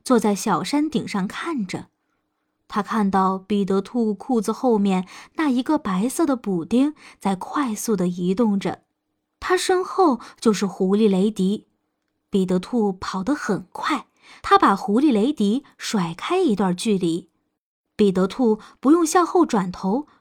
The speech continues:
都可以看到后面的情况，因为他的眼睛天生如此。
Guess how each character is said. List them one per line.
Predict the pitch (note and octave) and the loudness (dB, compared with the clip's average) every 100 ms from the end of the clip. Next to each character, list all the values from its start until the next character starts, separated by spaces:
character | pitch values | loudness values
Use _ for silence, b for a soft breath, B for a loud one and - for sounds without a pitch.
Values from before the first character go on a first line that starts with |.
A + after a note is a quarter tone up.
| _ | _
都 | A3 G#3+ | 4 4
可 | - G#3 | 2 0
以 | F#3 | 0
看 | - A#3 G3 | 0 -2 0
到 | F#3+ F3+ | 0 -2
后 | F3+ - E4 | -4 -2 0
面 | C4 G#3+ | 2 2
的 | F#3 | 2
情 | F3+ - D#3+ | -2 -4 -6
况， | F3+ G3+ F3+ _ _ _ _ _ | -4 -2 -4 _ _ _ _ _
因 | D#4+ E4 | 0 2
为 | E4+ D4 C4+ B B | 4 4 2 B B
他 | - F4 | -6 0
的 | F4 | 2
眼 | G#3+ F#3 F3+ | 2 0 -2
睛 | F3+ A3 B3+ - _ | 0 0 0 -4 _
天 | - D4 C#4+ | -2 0 2
生 | D4+ - D#4+ | -2 -4 -4
如 | C4+ F3 F3+ | -2 -2 -2
此。 | - D#3+ | -4 -8